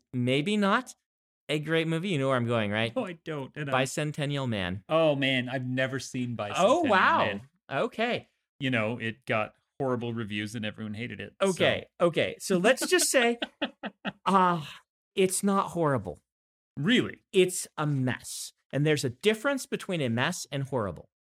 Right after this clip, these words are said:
Speaker 2: Okay.
Speaker 1: Because a mess has good scenes and has moments of really well done things. And horrible is just disaster after disaster.
Speaker 2: Okay.
Speaker 1: And I consider Bicentennial Man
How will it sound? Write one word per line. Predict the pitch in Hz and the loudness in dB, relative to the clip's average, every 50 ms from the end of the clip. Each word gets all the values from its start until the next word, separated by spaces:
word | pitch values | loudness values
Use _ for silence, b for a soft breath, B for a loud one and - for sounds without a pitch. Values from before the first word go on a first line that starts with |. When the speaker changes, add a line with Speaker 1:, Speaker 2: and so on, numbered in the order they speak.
| _ - 139 | _ -6 -4
Speaker 2:
Okay. | 135 131 - 147 123 107 | -4 -2 0 2 2 2
Speaker 1:
Because | 113 127 - 147 127 131 | 2 0 0 -2 0 0
a | 120 110 | 0 0
mess | 110 117 135 170 190 - - | 2 2 2 2 2 0 -4
has | - - 139 117 107 | -6 -4 -4 -4 -4
good | - - 135 139 147 135 - | -6 -4 -2 -2 -2 -2 -4
scenes | - - - 117 117 156 202 220 - - - - _ _ _ _ _ _ _ _ _ _ - | -6 -6 -4 -4 -4 -4 -4 -6 -6 -10 -14 -16 _ _ _ _ _ _ _ _ _ _ -4
and | 147 139 135 131 127 | 0 0 0 0 -2
has | 131 - 156 139 123 123 123 - - | -2 -2 0 0 0 0 -2 -4 -6
moments | 135 131 131 135 135 135 135 139 143 156 165 - - - - _ _ - | -4 -2 0 2 2 2 2 2 0 -2 -4 -6 -8 -10 -12 _ _ -4
of | 113 110 104 104 113 120 | -4 -4 -4 -6 -6 -4
really | 135 135 131 135 143 | -2 0 0 0 0
well | 131 120 120 120 123 | 0 2 2 2 2
done | 123 127 120 127 123 | 2 0 0 0 0
things. | 123 107 113 147 170 - - - _ _ _ _ _ _ _ _ _ - | -2 -2 -2 -2 -4 -8 -12 -16 _ _ _ _ _ _ _ _ _ -2
And | 131 131 123 | -2 0 0
horrible | 123 - - 208 220 220 202 170 190 180 - | 0 2 4 4 6 6 4 4 4 4 4
is | 147 143 139 - | 2 0 -2 -2
just | - 139 123 - - | -2 -2 -4 -4 -6
disaster | 120 117 110 139 123 117 113 - - 123 110 | -8 -4 0 2 2 2 2 0 -4 -4 -4
after | 98 - - 104 | -4 -4 -6 -12
disaster. | 92 95 95 92 71 - - - - - _ _ _ _ - | -14 -10 -8 -8 -10 -10 -12 -18 -20 -20 _ _ _ _ -6
Speaker 2:
Okay. | 135 131 - - 120 - - - - | -6 -4 -2 -2 -2 -4 -4 -6 -4
Speaker 1:
And | 127 127 127 127 - - - | -2 -2 -2 -2 -4 -2 0
I | 170 196 233 | 2 2 2
consider | 226 - 233 220 220 - 220 202 208 202 196 - _ _ _ _ _ _ - | 2 0 0 0 0 0 0 2 2 0 -2 -4 _ _ _ _ _ _ 2
Bicentennial | 156 170 175 - - 185 170 160 175 156 147 147 139 135 | 2 2 2 0 -2 -2 -2 -2 -2 -2 -2 -2 -2 -2
Man | 135 131 127 127 127 127 | -2 0 0 -2 -2 -4